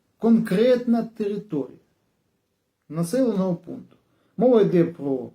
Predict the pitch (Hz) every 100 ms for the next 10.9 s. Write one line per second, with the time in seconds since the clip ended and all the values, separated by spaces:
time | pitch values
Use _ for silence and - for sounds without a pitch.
0 | _ _ _ - 170 190 185 170 156 135
1 | 131 151 226 226 202 185 151 - 147 135
2 | - 170 147 135 214 220 180 147 156 -
3 | 139 117 113 _ _ _ _ _ - 165
4 | 214 311 311 247 170 - - - 160 -
5 | 180 160 135 - _ _ _ _ _ _
6 | _ - 220 226 226 220 190 - _ _
7 | _ _ - 131 185 220 196 175 156 135
8 | - _ _ _ _ _ _ _ _ _
9 | _ _ _ _ _ _ _ _ _ 185
10 | 226 262 294 320 277 170 165 123